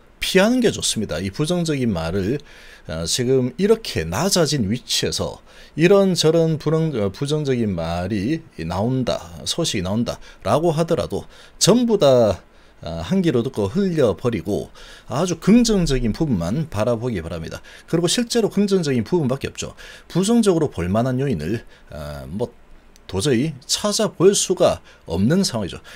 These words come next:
어, 심지어 이 블락딜 부분까지 좀 올라서면은 또 블락딜 나오네, 나오네, 나오네 이렇게, 예, 할 수 있는 상황이,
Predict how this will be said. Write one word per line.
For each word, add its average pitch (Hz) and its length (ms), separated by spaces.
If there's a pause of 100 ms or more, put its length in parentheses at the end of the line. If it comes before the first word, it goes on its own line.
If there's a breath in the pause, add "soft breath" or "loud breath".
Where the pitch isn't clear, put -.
(240 loud breath)
어, - 60
심지어 131 420
이 123 80
블락딜 147 640
부분까지 107 640 (340 soft breath)
좀 120 160
올라서면은 127 520
또 131 80
블락딜 104 400
나오네, 98 320
나오네, 98 220
나오네 92 180
이렇게, 139 540 (480 loud breath)
예, 80 160
할 78 180
수 131 260
있는 113 260
상황이, 113 680